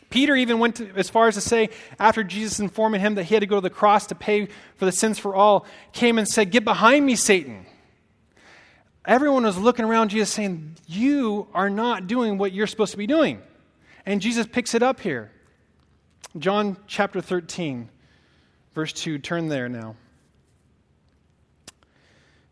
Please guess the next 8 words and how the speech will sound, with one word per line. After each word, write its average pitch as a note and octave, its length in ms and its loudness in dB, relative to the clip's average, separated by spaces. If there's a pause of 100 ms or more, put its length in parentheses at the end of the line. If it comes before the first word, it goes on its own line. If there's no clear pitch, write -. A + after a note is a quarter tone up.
(180)
John E3 320 -4
thirteen, D#3 600 -8
verse C#3 200 -10
two B2+ 460 -12 (720)
says C3+ 280 -12
this. B2+ 420 -12 (2000)
"During F#3+ 300 -2
supper, C3 520 -2